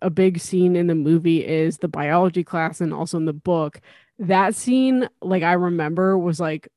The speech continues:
dude, like, she, he talks about how, like, he smells her and, like,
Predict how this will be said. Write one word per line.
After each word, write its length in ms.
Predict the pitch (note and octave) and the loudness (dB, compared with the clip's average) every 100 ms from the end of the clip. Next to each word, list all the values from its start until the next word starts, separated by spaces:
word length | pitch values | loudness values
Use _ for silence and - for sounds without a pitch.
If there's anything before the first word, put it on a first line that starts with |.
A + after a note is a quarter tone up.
| _ E3+ _ _ _ _ _ _ - | _ -20 _ _ _ _ _ _ 0
dude, 520 | F#3+ B3 A#3+ - - - | 4 6 6 2 -4 -6
like, 180 | G3 F#3+ | -2 0
she, 300 | - G3 G3 | -2 -4 -4
he 220 | - G#3 | 0 0
talks 320 | F3+ F#3 - | 2 -2 0
about 300 | F#3+ F3+ - | 2 2 0
how, 540 | - F3 E3+ E3+ E3+ E3 F3 | 0 2 4 4 4 4 2
like, 240 | E3 D#3+ D#3 | 2 -2 -4
he 640 | - F#3 F3+ F3 E3+ C#3+ | -4 -2 -2 -2 -4 -6
smells 540 | - - G#3 G3 F3+ - | -12 -4 0 0 -2 -2
her 260 | F3+ F3+ | 0 0
and, 120 | E3 D3+ | -2 -4
like, 240 | C3+ - | -8 -10